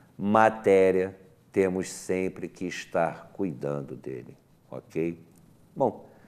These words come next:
semana dedicada a Nossa Senhora da Conceição Aparecida, exatamente porque a imagem que foi achada, né?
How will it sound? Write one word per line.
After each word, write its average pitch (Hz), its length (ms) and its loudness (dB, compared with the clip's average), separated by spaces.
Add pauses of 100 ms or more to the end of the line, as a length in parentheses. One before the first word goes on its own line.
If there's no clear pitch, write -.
(580)
semana 139 540 6
dedicada 113 880 6
a 101 140 4
Nossa 110 500 4
Senhora 92 720 0 (160)
da 110 360 8
Conceição 92 960 -4
Aparecida, 87 960 -4
exatamente 82 720 -4
porque 82 440 -6
a 82 80 -2
imagem 87 600 0
que - 80 -18
foi 71 240 -6
achada, - 600 -10
né? 76 220 -12